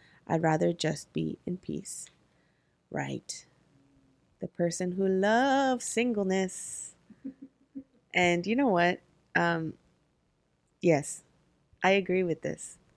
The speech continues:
I, like, it's true. Um, there's a reason why being single, uh, can be such a safe space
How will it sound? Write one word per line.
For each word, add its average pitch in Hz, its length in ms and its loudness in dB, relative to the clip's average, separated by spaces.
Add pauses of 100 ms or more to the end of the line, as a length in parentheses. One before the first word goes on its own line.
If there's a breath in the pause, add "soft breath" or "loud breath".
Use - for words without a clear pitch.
(380)
I, 240 240 4
like, 220 240 4
it's - 320 2
true. 262 400 4 (500 soft breath)
Um, 156 440 2 (920 loud breath)
there's 233 380 6
a 254 80 6
reason 247 480 2
why 170 380 2
being 156 440 0
single, 175 680 0 (160)
uh, 147 300 0 (520)
can 165 220 4
be 165 200 2
such 156 420 0
a 147 240 0
safe - 460 0
space - 600 -8